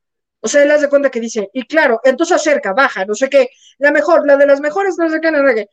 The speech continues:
la deportista con dos medallas de oro, no sé qué, no sé qué", todo eso va de memoria, ¿eh? O sea, el tipo no tiene un chícharo. O sea, tiene un repetidor que lo único que hace es para modular su voz, porque claro, como, como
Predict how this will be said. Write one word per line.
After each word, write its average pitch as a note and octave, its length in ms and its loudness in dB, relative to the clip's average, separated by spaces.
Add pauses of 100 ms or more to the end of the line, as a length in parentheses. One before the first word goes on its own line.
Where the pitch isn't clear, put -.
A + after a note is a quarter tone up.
(200)
la C#4+ 160 4
deportista D4 540 2
con C#4 140 0
dos F#4+ 160 0
medallas F#4+ 300 4
de D4 80 4
oro, A3+ 260 2
no A#3 100 -6
sé C#4 100 -6
qué, G4 120 -2
no F4+ 80 0
sé F4+ 80 -4
qué", E4+ 120 -2 (140)
todo F4 220 0
eso F4 200 0
va D#4+ 100 2
de F#4 80 2
memoria, A#3+ 420 -2
¿eh? G3 160 -6 (200)
O - 100 -20
sea, C4 120 0
el A#3+ 100 -4
tipo G4+ 220 0
no F#4 140 2
tiene G4+ 180 2
un D4+ 140 2
chícharo. - 580 -6 (600)
O G#3+ 40 -10
sea, B3+ 220 2
tiene F4+ 320 4
un F4+ 180 6
repetidor A#3+ 680 0
que A#3+ 120 -2
lo B3 80 4
único F4+ 240 0
que G#3 100 -2
hace A3+ 220 2
es - 200 -6 (280)
para A3+ 220 2
modular A3+ 420 4
su F#4 120 -2
voz, A3+ 180 -6
porque G3+ 240 -12
claro, C4 260 2
como, G3+ 300 -8
como G#3 360 -6